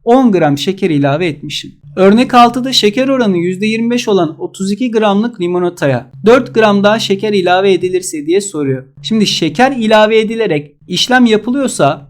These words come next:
o zaman ben diğer ifadelerin değişmediğini söyleyebilirim. Şeker oranı yüzde yirmi beş ise gene kalan ifadelerin yüzde yetmiş beş olduğunu söylüyorum. Yeni karışımın şeker yüzdesi kaçtır diye soruyor.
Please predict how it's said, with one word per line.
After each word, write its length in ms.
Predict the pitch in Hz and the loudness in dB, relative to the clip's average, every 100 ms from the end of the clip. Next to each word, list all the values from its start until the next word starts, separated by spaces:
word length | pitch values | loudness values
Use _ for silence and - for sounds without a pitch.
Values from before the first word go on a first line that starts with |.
| - - | -14 -2
o 120 | 240 | 0
zaman 340 | 262 233 196 | 2 2 2
ben 220 | 226 233 | 2 2
diğer 200 | 233 247 | 0 0
ifadelerin 680 | 233 - 196 185 170 165 170 | 0 0 2 2 0 0 -2
değişmediğini 600 | 202 220 - 185 170 185 | -2 -2 -4 -6 -4 -4
söyleyebilirim. 880 | 208 185 160 170 175 143 131 123 - _ - | -4 -4 0 2 2 0 -6 -6 -12 _ -12
Şeker 380 | - 190 247 269 | -4 0 0 2
oranı 300 | 254 214 185 | 2 0 0
yüzde 280 | 190 190 | -4 -2
yirmi 300 | 214 220 220 | -2 0 0
beş 140 | 247 247 | 0 0
ise 420 | - 160 190 - | -2 -4 -4 -6
gene 260 | 214 220 196 | -4 -2 -2
kalan 260 | 214 214 233 | 0 0 0
ifadelerin 640 | 220 202 185 175 170 170 | 0 0 2 0 -2 -4
yüzde 260 | 180 180 202 | -4 -2 0
yetmiş 380 | 196 202 196 | 0 -2 -6
beş 180 | 208 208 | -6 -4
olduğunu 360 | 185 160 160 196 | -4 -4 -4 -6
söylüyorum. 640 | - 151 139 127 143 233 - _ _ | -4 -4 -2 -2 -2 -6 -12 _ _
Yeni 460 | 160 160 196 254 285 | -6 2 4 4 2
karışımın 520 | 262 240 240 220 196 | 2 2 0 0 0
şeker 460 | 196 220 220 240 226 | 0 -2 0 0 0
yüzdesi 540 | 220 190 196 202 - | 0 -2 -4 -6 -12
kaçtır 520 | - 226 - - 165 | -4 -4 -4 -4 -2
diye 160 | 151 139 | 0 -2
soruyor. 540 | 139 139 139 160 254 | -2 -2 0 0 -2